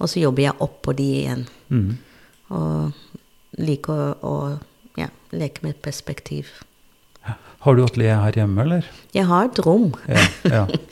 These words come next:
Speaker 2: Mm.
Speaker 1: Og det skal egentlig være min atelier, så jeg har mulighet, men jeg har ikke helt kommet i gang med den, siden jeg jobber.
Speaker 2: Nei, for du har
Speaker 1: Eh,
Speaker 2: jo, du har
Speaker 1: akkurat nå
Speaker 2: allerede fått, eh, du jobber i barnehage.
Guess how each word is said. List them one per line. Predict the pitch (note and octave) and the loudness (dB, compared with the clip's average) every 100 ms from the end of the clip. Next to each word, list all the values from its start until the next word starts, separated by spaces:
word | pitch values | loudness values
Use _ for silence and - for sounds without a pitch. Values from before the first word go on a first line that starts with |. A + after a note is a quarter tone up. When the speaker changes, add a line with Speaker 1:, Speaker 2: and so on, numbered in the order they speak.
| - - | -10 -4
Speaker 2:
Mm. | D3 B2 G#2 | 0 2 4
Speaker 1:
Og | F3 | 2
det | E3 E3 | 2 0
skal | - - D3+ | 0 -2 -2
egentlig | C#3 C3 D3+ | -2 -2 -2
være | C#3+ C3+ | -2 -2
min | C3+ C3+ | -2 -2
atelier, | C#3 - C3+ C#3 | -4 -4 -4 -4
så | - | -4
jeg | D#3+ | -2
har | C#3+ | 0
mulighet, | D#3 C#3+ C#3 C3 - | 0 0 -2 -6 -4
men | D#3+ | -4
jeg | D3+ | -2
har | C#3+ | -2
ikke | C3+ - D3 C3+ - | -6 -8 -8 -8 -8
helt | C3+ C3+ - - | -8 -8 -16 -14
kommet | - C#3+ B2+ B2+ | -6 -6 -6 -8
i | - | -8
gang | C3+ C3 | -6 -6
med | C#3+ C#3 | -6 -4
den, | D3+ C#3+ - - | -6 -8 -14 -20
siden | - D3 D3 | -10 -8 -4
jeg | D3 | -4
jobber. | D3 B2+ C3+ C#3 _ - - - - | -6 -6 -8 -10 _ -20 -20 -20 -6
Speaker 2:
Nei, | B2+ C#3 | 0 2
for | C#3+ | 4
du | B2+ | 4
har | A#2 | 6
Speaker 1:
Eh, | A2+ | 6
Speaker 2:
jo, | A#2+ | 4
du | A#2 | 4
har | B2+ | 6
Speaker 1:
akkurat | A#2 | 6
nå | |
Speaker 2:
allerede | - - D3+ | 6 4 2
fått, | A2+ - | -2 -2
eh, | A2 A2+ A2+ A2+ | -2 0 0 -2
du | A2 A#2 | -2 -2
jobber | A2+ G2 G#2+ | -2 -2 -2
i | |
barnehage. | G#2 G#2 F#2 G2+ | -2 0 0 0